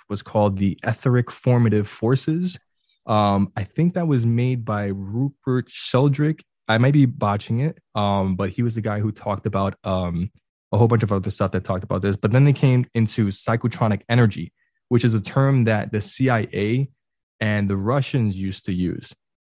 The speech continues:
And that talks about, uh, just these subtle energetical forces that we're constantly in contact with, that we're constantly interfering with, but we can't see it through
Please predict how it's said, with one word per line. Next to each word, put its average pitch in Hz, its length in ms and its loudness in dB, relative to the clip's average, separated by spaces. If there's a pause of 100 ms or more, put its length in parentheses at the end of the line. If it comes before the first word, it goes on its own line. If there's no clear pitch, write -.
(120)
And 110 220 4
that 127 120 2
talks 127 500 0
about, 113 400 2
uh, 104 160 0
just 110 420 -4
these 190 380 0
subtle 170 460 -2
energetical 131 560 -2
forces 110 720 -4 (320)
that 113 160 0
we're 113 120 4
constantly 139 840 0
in 107 220 -2
contact 127 640 -2
with, - 180 -10 (100)
that - 100 -2
we're 107 100 0
constantly 156 600 4
interfering 135 640 4
with, 104 180 0 (260)
but 107 80 -2
we 107 100 4
can't 131 300 -2
see 147 320 -2
it 120 100 -4 (100)
through 101 180 -2